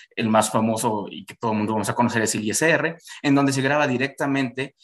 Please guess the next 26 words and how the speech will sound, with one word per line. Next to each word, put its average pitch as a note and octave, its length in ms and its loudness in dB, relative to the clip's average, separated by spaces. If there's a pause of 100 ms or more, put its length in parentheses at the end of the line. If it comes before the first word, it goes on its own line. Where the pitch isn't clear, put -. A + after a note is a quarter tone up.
la A2+ 180 -2
riqueza, A2+ 540 0
la A2 160 0
renta, A#2+ 460 0 (200)
es A#2+ 140 -4
decir, A2 260 -2
mi A#2 80 2
ingreso D#3+ 360 2
disminuido A#2+ 800 -4 (180)
de A#2+ 120 2
mis G#2+ 160 0
deducciones A#2 560 -4
autorizadas. A2+ 720 0 (920)
Ese E3+ 200 2
es F3 80 -2
un E3 100 4
impuesto D3 440 2
directo A2 460 -4 (340)
por, D#3+ 400 0 (260)
eh, G#2 680 -6 (340)
un C#3 160 6
ingreso C3 340 4
que A#2 100 0
yo A#2 100 4
estoy, C3+ 380 -2 (360)
eh, C3+ 180 2